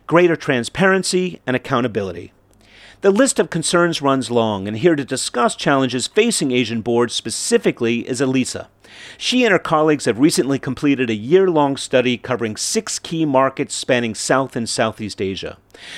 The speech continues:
The results suggest that Asia's boards, by their own admission,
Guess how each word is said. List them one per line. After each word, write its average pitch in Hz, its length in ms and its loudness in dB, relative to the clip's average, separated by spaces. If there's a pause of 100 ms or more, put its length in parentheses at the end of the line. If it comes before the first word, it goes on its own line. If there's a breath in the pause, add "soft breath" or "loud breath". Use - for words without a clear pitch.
(140 loud breath)
The 170 100 4
results 180 460 2
suggest 160 540 -2
that - 180 -2
Asia's 156 380 0
boards, 135 400 2
by 120 160 2
their 113 140 0
own 117 120 -4
admission, 135 640 0